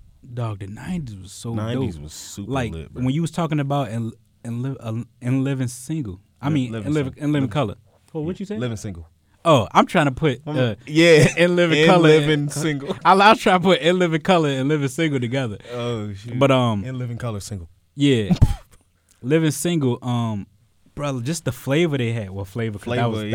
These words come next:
Speaker 1: that was the
Speaker 2: That was,
Speaker 1: magazine.
Speaker 2: yeah.
Speaker 1: But, like, you know what I'm saying? They were original, like, the way they
Speaker 2: Yeah.
Speaker 1: dressed and
Speaker 2: Oh, yeah.
Speaker 1: everything was unique. That's why you see a lot of styles coming back today.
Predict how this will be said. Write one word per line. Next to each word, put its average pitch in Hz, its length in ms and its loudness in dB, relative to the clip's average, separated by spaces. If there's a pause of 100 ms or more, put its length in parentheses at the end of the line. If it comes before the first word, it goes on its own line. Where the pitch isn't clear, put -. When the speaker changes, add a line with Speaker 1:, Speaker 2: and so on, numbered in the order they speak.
(120)
Speaker 1:
that 104 40 -4
was 98 260 -10
the 107 80 -8
Speaker 2:
That 107 200 -6
was, 101 140 -6
Speaker 1:
magazine. 113 200 -2
Speaker 2:
yeah. 110 220 -6 (240)
Speaker 1:
But, 131 180 2
like, 131 340 0
you 131 140 2
know 147 80 4
what 143 60 2
I'm 139 80 0
saying? 143 500 -2 (160)
They 139 140 -4
were 135 220 0
original, 120 460 0
like, 113 220 -4
the 110 100 -2
way 120 140 0
they 120 120 0
Speaker 2:
Yeah. 110 60 -2
Speaker 1:
dressed 110 640 -4
and 98 180 -12 (100)
Speaker 2:
Oh, 117 120 -4
yeah. 92 280 -6
Speaker 1:
everything 156 460 -2
was 123 180 0
unique. 113 440 -4
That's 123 240 -8
why 135 100 -4
you 123 120 -4
see 135 160 -6
a 120 40 -4
lot 120 200 -6
of 101 60 -10
styles 123 460 -8
coming 117 240 -8
back 113 240 -8
today. 113 640 -8